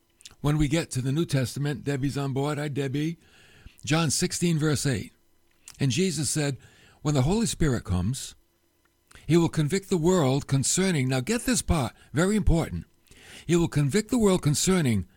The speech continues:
sin and righteousness and judgment." And then he explained them. "Concerning judgment," and here it is, "Because the ruler of this world has been judged."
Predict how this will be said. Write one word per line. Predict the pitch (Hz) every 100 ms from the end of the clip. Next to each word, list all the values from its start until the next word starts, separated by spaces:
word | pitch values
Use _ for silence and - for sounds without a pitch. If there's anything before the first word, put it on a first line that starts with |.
| _ _
sin | - - 156 143 135 196 190 _ _ _ _ _ _ - _ _ _
and | 107 113
righteousness | 180 196 113 - 117 127 - - - _ _ _ _ _ _ _ -
and | 156
judgment." | 214 185 92 - _ _ _ _ _ _ _ _ _ _ _ -
And | 131
then | 180
he | 180
explained | 165 - 170 180 123
them. | 80 - - _ _ _ _ _ _ _ _ _ _ _ _ _ _ _ _
"Concerning | 156 143 185 208 202 185 - - - - -
judgment," | 113 180 135 104 - - -
and | 104
here | 117 165
it | 170
is, | 151 85 71 - - - - -
"Because | 131 160 131
the | 110
ruler | 113 123 214 240 240 233
of | 170 143
this | 165 -
world | 123 180 170 101 101 120 113 - _ _ _ _ _ _ _
has | - 113
been | 120 117
judged." | 135 107 64 - -